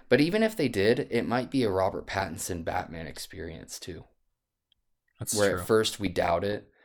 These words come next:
Speaker 1: and then we actually see him in the costume and portraying Wolverine, and it's actually pretty decent.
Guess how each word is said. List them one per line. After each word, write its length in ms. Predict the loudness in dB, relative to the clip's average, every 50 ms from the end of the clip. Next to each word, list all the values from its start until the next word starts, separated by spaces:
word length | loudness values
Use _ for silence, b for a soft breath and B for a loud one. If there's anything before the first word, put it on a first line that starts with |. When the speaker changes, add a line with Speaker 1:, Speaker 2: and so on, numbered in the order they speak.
| b b b b
Speaker 1:
and 180 | -6 -4 -2 -2
then 540 | -2 -2 -2 -2 -4 -4 -6 -8 -10 -10 -6
we 160 | -2 0 2
actually 400 | 2 0 0 -4 -6 -4 -4 -4
see 300 | -4 -6 -8 -6 -6 -6
him 120 | -4 -6
in 160 | -6 -6 -8 -10
the 260 | -10 -12 -14 -16 -16 -16
costume 640 | -10 -6 -6 -6 -6 -6 -10 -12 -10 -10 -10 -10 -10
and 200 | -12 -14 -16 -18 _ _ _ _ _ _ _ _ _ _ _ _ -10
portraying 540 | -10 -10 -10 -8 -12 -10 -10 -10 -10 -10 -8
Wolverine, 420 | -10 -10 -10 -10 -10 -10 -8 -8 -8
and 160 | -8 -10 -10
it's 180 | -10 -10 -8
actually 360 | -8 -8 -8 -10 -12 -14 -14 -16
pretty 240 | -16 -18 -20 -16
decent. 380 | -16 -14 -14 -14 -16 -16 -20